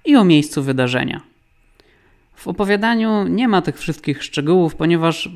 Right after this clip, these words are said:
prawdopodobnie nie miałyby one większego znaczenia z punktu widzenia narracji. Mamy tu natomiast coś, czego zabrakło we wstępie sprawozdania, a mianowicie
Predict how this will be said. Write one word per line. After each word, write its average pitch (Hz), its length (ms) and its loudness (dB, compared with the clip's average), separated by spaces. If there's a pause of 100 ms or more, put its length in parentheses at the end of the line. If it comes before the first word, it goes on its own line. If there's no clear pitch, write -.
prawdopodobnie 175 760 0
nie 170 120 2
miałyby 180 420 2
one 170 200 2
większego 160 420 -2
znaczenia 156 480 2
z - 80 -14
punktu 131 360 -6
widzenia 131 400 -2
narracji. 131 720 -2 (960)
Mamy 180 280 2
tu 170 100 -2
natomiast 147 560 -2
coś, 170 200 -2
czego 156 480 0
zabrakło 160 580 0
we 131 140 -4
wstępie 135 400 -6
sprawozdania, 135 920 -4 (560)
a 254 120 0
mianowicie 175 640 2